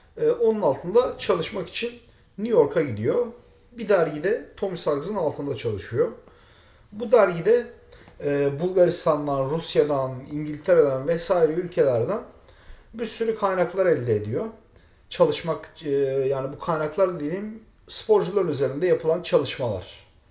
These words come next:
O dönem üniversitelerde böyle şeyler çok yapılıyormuş. Oradan bir sürü adam kaynak ediniyor. Kendini geliştiriyor. Kendine koçluk yapmaya başlıyor. Ve ortaokulda, lisede ve üniversitede okuyan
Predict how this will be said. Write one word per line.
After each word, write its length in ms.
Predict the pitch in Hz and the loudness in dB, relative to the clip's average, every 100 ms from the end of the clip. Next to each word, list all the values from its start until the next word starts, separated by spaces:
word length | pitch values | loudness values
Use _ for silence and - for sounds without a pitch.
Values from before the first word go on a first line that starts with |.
| _ | _
O 140 | 170 151 | -2 0
dönem 200 | 139 135 | -2 -4
üniversitelerde 960 | 127 123 117 - 113 110 110 165 151 | -6 -4 -4 -6 -6 -4 -2 -4 -2
böyle 160 | 139 117 | -2 -2
şeyler 340 | - 117 117 - - - | -4 -2 -2 -4 -12 -20
çok 280 | - - - | -14 -14 -12
yapılıyormuş. 600 | 104 - 98 127 175 - - - - - _ 262 | -14 -10 -10 -10 -12 -18 -20 -20 -20 -20 _ 2
Oradan 460 | 220 180 196 220 - - - | 2 2 -2 -4 -12 -20 -12
bir 120 | 220 | -10
sürü 240 | - 190 | -4 0
adam 240 | 151 180 175 | 0 0 -4
kaynak 380 | 175 160 160 | -4 -2 -2
ediniyor. 380 | 139 107 95 117 180 196 - _ - | -4 -6 -6 -6 -6 -10 -20 _ -12
Kendini 460 | - 190 175 160 147 | -6 -4 -4 -8 -4
geliştiriyor. 680 | 147 143 - 180 190 185 185 190 - - | -4 -4 -4 -2 -2 -2 -4 -10 -20 -16
Kendine 380 | - 147 151 147 139 | -8 -8 -4 -6 -4
koçluk 300 | 117 - - | -8 -8 -4
yapmaya 400 | 107 - 107 104 | -4 -2 -6 -2
başlıyor. 540 | 151 160 - 196 190 196 - - - _ - | -2 -4 -8 -4 -4 -6 -16 -20 -20 _ 6
Ve 280 | 233 269 233 - - _ _ | 8 8 4 -14 -20 _ _
ortaokulda, 920 | - 220 214 226 214 - 156 147 139 143 | 10 10 10 8 6 2 2 6 6 4
lisede 580 | 175 180 156 147 139 | 0 0 4 4 4
ve 140 | 139 175 | 2 0
üniversitede 520 | 175 190 180 - 170 | 0 0 0 -2 2
okuyan 520 | 156 147 - 151 139 | 2 2 -2 -2 -4